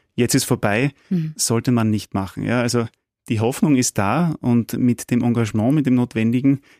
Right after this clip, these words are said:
Speaker 1: gibt's Möglichkeiten, gibt sicher auch herausfordernde und verzweifelnde Situationen, aber es gibt Möglichkeiten, es gibt berufliche Umschulungsmaßnahmen, es gibt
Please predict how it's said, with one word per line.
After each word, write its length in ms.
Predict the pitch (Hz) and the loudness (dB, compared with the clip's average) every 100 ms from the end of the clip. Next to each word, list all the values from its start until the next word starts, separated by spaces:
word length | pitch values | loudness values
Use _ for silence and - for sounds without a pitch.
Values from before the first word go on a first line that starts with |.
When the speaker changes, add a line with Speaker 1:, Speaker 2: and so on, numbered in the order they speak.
| _ | _
Speaker 1:
gibt's 280 | - 165 - | -2 -2 0
Möglichkeiten, 840 | 147 135 143 - 127 123 - 127 123 _ _ _ _ _ _ - | 2 2 0 -2 -2 -2 0 0 -2 _ _ _ _ _ _ -6
gibt 180 | - | -4
sicher 360 | - 156 175 143 | 0 0 0 2
auch 180 | 131 - | 0 0
herausfordernde 800 | 120 107 120 - 139 127 117 123 | 2 2 0 0 2 2 2 0
und 140 | 120 | 0
verzweifelnde 560 | - - 107 117 180 165 | -2 -4 -2 0 2 2
Situationen, 720 | 175 - 151 - 135 139 139 - - _ - | 0 0 -2 2 2 4 2 -2 -20 _ -6
aber 200 | 120 117 | -2 0
es 140 | - | 0
gibt 240 | 151 - 143 | -2 0 2
Möglichkeiten, 680 | 143 165 - 135 135 151 | 2 0 -2 -2 0 0
es 140 | 123 - | 0 0
gibt 200 | 117 - _ _ | -4 -6 _ _
berufliche 540 | 107 98 139 - 156 131 | -2 2 2 2 2 2
Umschulungsmaßnahmen, 920 | 143 - 131 131 123 117 - 120 117 | 2 2 2 2 2 0 0 0 0
es 180 | 110 - | 0 -4
gibt 260 | 110 - | -6 -6